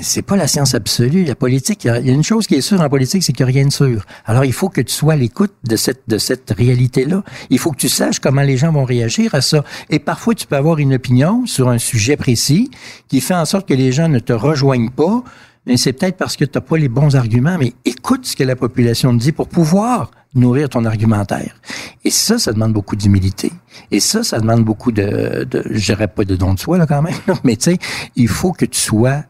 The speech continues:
à l'écoute des gens. Le politicien qui arrête pas de parler puis qui écoute pas, il est dans le trouble. C'est le début des problèmes. Le politicien qui est à l'écoute pour mieux argumenter, là, t'as de l'allure.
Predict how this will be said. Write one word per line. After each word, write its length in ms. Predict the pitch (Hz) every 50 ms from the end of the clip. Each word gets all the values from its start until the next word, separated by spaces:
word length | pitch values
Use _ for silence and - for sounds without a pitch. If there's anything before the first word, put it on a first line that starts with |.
| _ -
à 80 | 101 101
l'écoute 400 | 95 92 - - 123 117 113 110
des 180 | 104 98 95
gens. 280 | 95 90 101 101 113 131 - - _ _ _ _ _ -
Le 100 | - 104
politicien 720 | 101 - 190 202 202 208 175 - - - - 143 147 156 165
qui 140 | - - 104
arrête 180 | 101 107 -
pas 140 | - 175 170
de 40 | -
parler 500 | - - 120 107 127 113 113 - - -
puis 100 | - -
qui 100 | - 127
écoute 240 | 117 - - - -
pas, 240 | - 135 139 156 165
il 100 | 156 117
est 40 | 104
dans 120 | 107 104
le 80 | 98 95 -
trouble. 360 | - 131 147 123 95 92 92
C'est 140 | - - -
le 40 | 95
début 240 | 98 123 120 139 156
des 100 | 135 123
problèmes. 460 | 117 120 117 110 113 110 95 85 85 - _ _ _ - - _ _ -
Le 80 | 95
politicien 420 | - - 135 139 143 135 - 165 156
qui 80 | 143
est 120 | 123 - 135
à 40 | 123
l'écoute 360 | 120 117 - - 143 - -
pour 180 | - 110 98
mieux 280 | 107 110 113 143 180 196
argumenter, 680 | 175 151 127 120 139 135 127 123 117 - 135 139 147 - - - _ _ _ _ -
là, 260 | 107 104 113 113 98
t'as 160 | - - 110
de 40 | -
l'allure. 300 | - 107 - - -